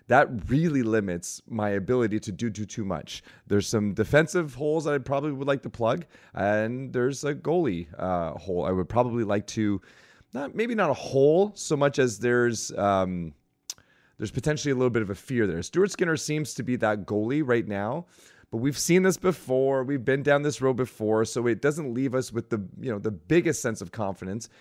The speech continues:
in our net. Um, so what does that really leave you with? Well,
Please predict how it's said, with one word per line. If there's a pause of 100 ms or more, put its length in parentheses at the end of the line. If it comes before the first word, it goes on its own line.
(120)
in
our
net. (400)
Um,
so
what
does
that
really
leave
you
with?
Well,